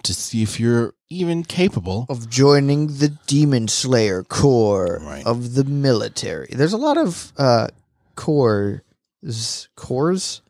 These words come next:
Speaker 2: that you sign up for in anime lately.
Speaker 1: Yeah.
Speaker 2: The Survey Corps, the Demon Slayer Corps.
Speaker 1: So two?
Speaker 2: So two, you name,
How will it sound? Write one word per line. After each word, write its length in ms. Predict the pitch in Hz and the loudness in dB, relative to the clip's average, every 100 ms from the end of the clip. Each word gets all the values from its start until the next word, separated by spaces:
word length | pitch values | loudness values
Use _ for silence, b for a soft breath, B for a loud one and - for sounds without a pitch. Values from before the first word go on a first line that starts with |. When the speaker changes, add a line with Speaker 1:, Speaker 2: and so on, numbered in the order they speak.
| _ _ _ _ _ - | _ _ _ _ _ 0
Speaker 2:
that 140 | 131 | 2
you 140 | 127 | 2
sign 360 | 127 156 143 139 | 0 2 2 2
up 160 | 147 - | -2 -2
for 320 | 151 147 147 | -2 0 0
in 140 | 151 | 0
anime 380 | 151 151 151 151 | 0 -2 0 0
lately. 480 | 151 151 160 165 160 - | 0 0 0 -4 -4 -6
Speaker 1:
Yeah. 280 | 95 120 98 - _ | -2 0 0 -6 _
Speaker 2:
The 80 | 135 | -12
Survey 500 | - 131 131 135 131 | -4 -2 2 2 2
Corps, 640 | - 139 131 131 135 139 _ _ _ _ _ _ _ _ - | -2 -2 2 2 2 -2 _ _ _ _ _ _ _ _ -20
the 240 | 117 123 | -6 -4
Demon 360 | 120 123 127 131 | -2 -2 0 -2
Slayer 400 | - 139 131 127 | 0 2 4 2
Corps. 640 | - 147 135 131 131 135 _ _ _ _ _ _ _ _ _ | -2 -2 2 4 4 2 _ _ _ _ _ _ _ _ _
Speaker 1:
So 160 | - 87 | -12 -8
two? 340 | - - 147 - _ | -4 -4 -4 -6 _
Speaker 2:
So 220 | - - 135 | -12 -12 -10
two, 640 | - 220 226 156 139 170 190 - _ _ _ | -2 4 6 6 4 -2 -14 -16 _ _ _
you 160 | 185 208 _ | -8 -8 _
name, 420 | 180 190 180 143 | -4 2 4 4